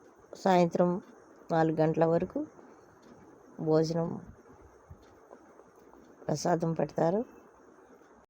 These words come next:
వచ్చిన భక్తులందరికీ రుచికరమైన ప్రసాదాన్ని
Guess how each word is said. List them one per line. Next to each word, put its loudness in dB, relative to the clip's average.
వచ్చిన 2
భక్తులందరికీ 2
రుచికరమైన 2
ప్రసాదాన్ని -2